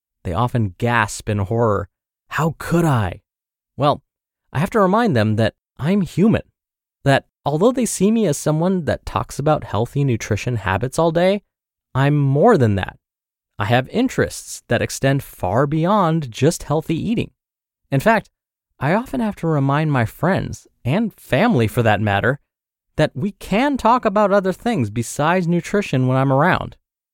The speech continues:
I have so many other <laughs> passions and interests. I share all this with you so that if you find that eating nutritious foods and exercising regularly are your passions, that's fantastic.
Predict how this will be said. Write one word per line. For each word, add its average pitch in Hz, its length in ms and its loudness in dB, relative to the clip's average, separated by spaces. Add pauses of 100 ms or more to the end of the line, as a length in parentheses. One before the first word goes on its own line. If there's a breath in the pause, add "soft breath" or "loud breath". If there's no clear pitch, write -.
(180)
I 127 60 -8
have 170 180 0
so 185 320 -2
many 175 480 0
other 180 280 0
<laughs> - 120 -2
passions 151 400 0
and 156 100 -2
interests. - 540 -2 (580)
I 156 60 -2
share 269 320 0
all 233 80 2
this 175 220 0
with 131 180 2
you 127 80 0
so 131 160 0
that 123 220 2 (200)
if - 160 -6
you 208 120 -2
find 233 340 2
that 190 140 2
eating 165 260 0
nutritious 135 480 -2
foods 120 540 0
and - 100 -4
exercising 117 680 0
regularly 131 720 0
are 131 180 2
your 156 160 -2
passions, 180 580 -2
that's 139 260 -6
fantastic. - 840 -4